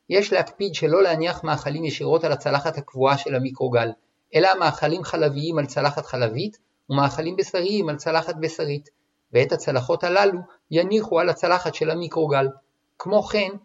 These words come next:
יש לייחד מכסה מיוחד למאכלים חלביים, ומכסה מיוחד למאכלים בשריים,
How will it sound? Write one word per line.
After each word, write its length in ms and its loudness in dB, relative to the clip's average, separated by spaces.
יש 240 2
לייחד 400 4
מכסה 420 -2
מיוחד 440 -2
למאכלים 440 -2
חלביים, 580 -4
ומכסה 380 0
מיוחד 460 -2
למאכלים 440 -2
בשריים, 560 -4